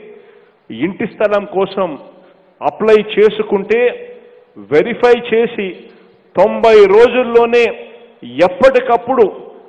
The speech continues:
ఇంటి పక్కా-, ప-, ఇంటి పట్టాలు ఇచ్చే ఒక నిరంతర ప్రక్రియగా కూడా ఇవాళ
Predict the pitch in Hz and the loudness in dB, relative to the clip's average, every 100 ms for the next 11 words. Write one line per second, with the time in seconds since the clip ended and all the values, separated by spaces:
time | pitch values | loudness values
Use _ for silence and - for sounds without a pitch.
0 | _ 117 143 214 247 - 226 226 226 220 | _ -10 -6 -6 -6 -4 -4 -2 0 0
1 | - 196 202 214 240 226 208 214 233 226 | -2 -4 -4 -6 -8 -2 -2 0 -2 0
2 | 214 202 - 220 165 - - - 151 - | -2 -6 -4 -2 -4 -12 -20 -12 -10 -4
3 | 160 135 147 202 262 269 269 - - 247 | -4 -2 -2 2 2 0 -6 -10 0 2
4 | 202 - - 233 - 294 302 302 285 277 | 2 0 0 0 -2 -4 2 4 4 4
5 | 262 247 233 233 | 4 2 2 2